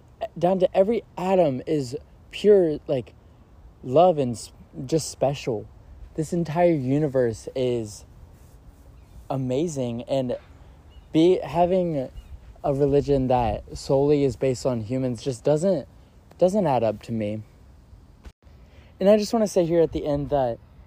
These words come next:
if you are Christian, that is completely okay. There's no judgment towards you.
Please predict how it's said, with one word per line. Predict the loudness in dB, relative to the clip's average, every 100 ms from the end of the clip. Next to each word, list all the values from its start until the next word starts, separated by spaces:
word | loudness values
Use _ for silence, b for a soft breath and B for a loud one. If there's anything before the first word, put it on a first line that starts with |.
| -8
if | -6 -4
you | -6
are | -4 -4
Christian, | -4 -6 -6 -2 -2 -2 -8 -16 b b b b b
that | -6 -4 -2 -4 -4
is | -4 -4 -10 -12
completely | -10 -6 -6 -2 -4
okay. | -2 -4
There's | 0 0 -2
no | -4 -2 0 0
judgment | -2 -6 -8 -10
towards | -10 -8 -8
you. | -8